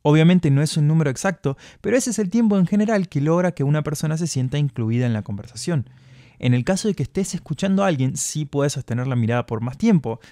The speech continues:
no hay ningún problema, pero la regla de los tres segundos es una forma muy fácil de captar la atención de una persona, aun si estás nervioso mientras hablas. Y también notarás que Tom tiende a enseñar las palmas de sus manos y gesticular bastante mientras habla.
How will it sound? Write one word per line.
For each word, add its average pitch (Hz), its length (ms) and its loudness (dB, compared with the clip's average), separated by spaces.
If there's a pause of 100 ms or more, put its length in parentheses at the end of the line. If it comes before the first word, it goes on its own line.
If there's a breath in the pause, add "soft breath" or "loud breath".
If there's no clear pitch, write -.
no 127 100 0
hay 131 60 2
ningún 139 200 0
problema, 180 440 0
pero 131 240 -2
la 123 120 0
regla 190 260 0
de 185 60 2
los 170 160 -4
tres 214 180 -4
segundos 165 500 -2 (220 loud breath)
es 151 200 -4
una 160 140 0
forma 139 340 -8
muy 180 240 -4
fácil 151 420 -10
de 113 100 -8
captar 170 480 -10
la 196 120 -6
atención 175 420 -2
de 185 60 0
una 180 120 -2
persona, 202 440 -2 (220 loud breath)
aun 143 380 0
si 180 100 0
estás 156 280 -4
nervioso 151 400 -4
mientras 113 340 -4
hablas. 113 440 -14 (360 soft breath)
Y 156 120 -6
también 220 400 0
notarás 147 360 -2
que 175 120 -6
Tom 190 320 0
tiende 139 280 -2
a - 20 0
enseñar 131 340 -2
las 139 160 -8 (200)
palmas 135 360 0
de 139 80 -2
sus 156 160 -2
manos 175 380 0 (200 loud breath)
y 147 80 -4
gesticular 143 640 -2
bastante 147 600 0
mientras 110 380 -2
habla. 175 260 -4